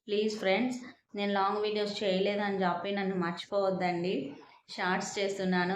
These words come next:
అవైనా ఫాలో అవుతూ ఉండండి. నేను అదే కోరుకుంటానండి. ఆ, నా వీడియోస్ మీకు నచ్చినట్లయితే లైక్ చేయండి, సబ్స్క్రైబ్ చేయండి, నా ఛానల్ని షేర్ చేయండి ఎవరైనా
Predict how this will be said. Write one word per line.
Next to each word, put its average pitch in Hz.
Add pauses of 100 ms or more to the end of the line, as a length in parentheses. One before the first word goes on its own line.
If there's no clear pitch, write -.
అవైనా 185
ఫాలో 190
అవుతూ 185
ఉండండి. 175
నేను 180
అదే 170
కోరుకుంటానండి. 170 (540)
ఆ, 190 (540)
నా 190
వీడియోస్ 220
మీకు 185
నచ్చినట్లయితే 190
లైక్ 175
చేయండి, 185
సబ్స్క్రైబ్ 185
చేయండి, 185
నా 185
ఛానల్ని 190
షేర్ 226
చేయండి 170 (580)
ఎవరైనా 208